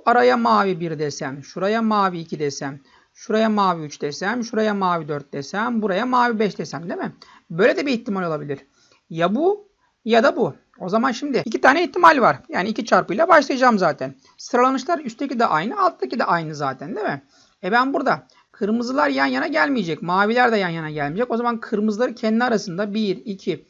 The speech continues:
üç, dört, beş. Beş faktöriyel şekilde sıralayabilirim değil mi? Mavileri de kendi arasında beş faktöriyel şekilde sıralayabilirim.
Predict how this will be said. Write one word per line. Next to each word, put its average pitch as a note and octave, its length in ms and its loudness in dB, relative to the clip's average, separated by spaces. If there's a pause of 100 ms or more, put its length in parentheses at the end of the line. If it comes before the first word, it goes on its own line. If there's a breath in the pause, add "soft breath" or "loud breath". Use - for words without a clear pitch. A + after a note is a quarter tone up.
(200)
üç, F#3+ 340 -8
dört, A#3 300 0
beş. D#3+ 260 -6 (340 soft breath)
Beş A3+ 300 0
faktöriyel D#3 420 -2
şekilde D#3 320 -6
sıralayabilirim G#3+ 760 -2
değil A#3 100 -6
mi? E3 80 -6
Mavileri C#4+ 560 2
de F4+ 120 -2
kendi A3 320 2
arasında F3 500 -4
beş D#3+ 160 -2
faktöriyel D3+ 440 -4
şekilde D3 300 -8
sıralayabilirim. D3+ 720 -4